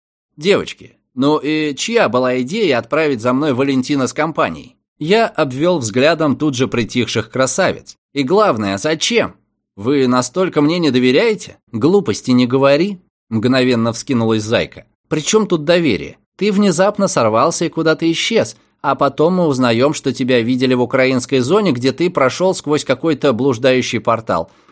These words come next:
Как прикажешь на это реагировать?" Естественно, отправить туда еще бестолковых пацанов, не способных даже о себе позаботиться. Может, я был слишком резок, но очень тяжело переживал гибель ребят. А шансов на то, что они, кроме найденного случайно Валентина, живы,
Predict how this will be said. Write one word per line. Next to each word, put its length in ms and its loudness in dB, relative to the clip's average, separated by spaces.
Как 180 -4
прикажешь 560 0
на 160 -2
это 140 -2
реагировать?" 680 0
Естественно, 800 0
отправить 600 0
туда 280 0
еще 240 0
бестолковых 640 0
пацанов, 580 0
не 120 0
способных 640 -2
даже 240 0
о 40 0
себе 280 -4
позаботиться. 800 -2
Может, 320 -2
я 160 2
был 160 0
слишком 460 -2
резок, 420 -2
но 240 0
очень 280 0
тяжело 400 0
переживал 600 -2
гибель 380 0
ребят. 360 0
А 240 0
шансов 580 -2
на 120 -2
то, 220 0
что 180 -2
они, 220 0
кроме 260 0
найденного 540 0
случайно 520 -2
Валентина, 540 0
живы, 460 -2